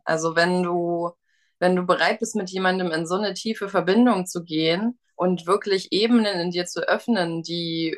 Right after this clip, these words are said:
die du sonst noch gar nicht kanntest, die du, wo du sonst noch nie warst, dann begegnest du dir ja auch selbst ganz tief. Und ich glaube, es hat sehr viel mit Angst vor der eigenen Öffnung zu tun und dann auch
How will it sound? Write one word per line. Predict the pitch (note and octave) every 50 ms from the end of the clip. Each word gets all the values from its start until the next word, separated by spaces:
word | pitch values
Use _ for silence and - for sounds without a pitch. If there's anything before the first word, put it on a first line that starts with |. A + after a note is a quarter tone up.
| - _
die | - F3 - E3+ E3
du | D#3+ D#3+ D#3
sonst | D3+ D#3+ D#3+ E3+ - - -
noch | E3+ -
gar | - E3 D#3+ D#3+
nicht | D#3 D#3 - -
kanntest, | - F3+ - A#3 A3+ - -
die | D#3+ D#3
du, | D#3 D#3 D3+ D3+ D3+ D3+ D3 C#3+ D3
wo | D3 D3+
du | D3 D3
sonst | C#3+ D3 D3+ D#3 E3+ - -
noch | E3+ D#3+
nie | E3+ F3+ F3+ F3+
warst, | E3 F3 F3+ E3+ D#3+ - - - - _ _ _ - - -
dann | E3 F3+ F3
begegnest | F3 E3+ F3+ F#3 G3 F#3+ F#3 -
du | F#3 F3
dir | F3 E3+
ja | E3+ E3 - -
auch | -
selbst | - - D#3+ E3+ F#3 - - - - _ -
ganz | - C3+ - F3+ - -
tief. | - - - - C#3+ C#3+ D3 - - _ _ _ _ _ _ _ - _ -
Und | - D3+ D#3 D#3 D#3 D#3 - -
ich | E3 E3 - - - - -
glaube, | F3 F3 E3+ F3+ G3+ A3+ A3 A3+ A3+ G#3
es | - - F#3 -
hat | G3+ G3 F#3+ -
sehr | - F3+ F#3 F#3 G3 G3
viel | - - G#3 G#3 G3+ G3 F#3+
mit | F#3+ F3+ F3+ - -
Angst | E3 F3+ F#3+ F#3 - - -
vor | F#3
der | F3 E3+ - -
eigenen | - F3 F#3 G3+ G3 F#3 F3+ -
Öffnung | G3 - - B3+ A3+ F3+ E3+ -
zu | - - E3
tun | - - D#3 D#3 E3 F3 F#3+ G#3+ A#3 _ _ _ _ _ _ -
und | - F3+ F#3 F3+ -
dann | F3 F#3+ A3+ A#3 -
auch | F#3 E3 E3 E3+ F#3 G3+ -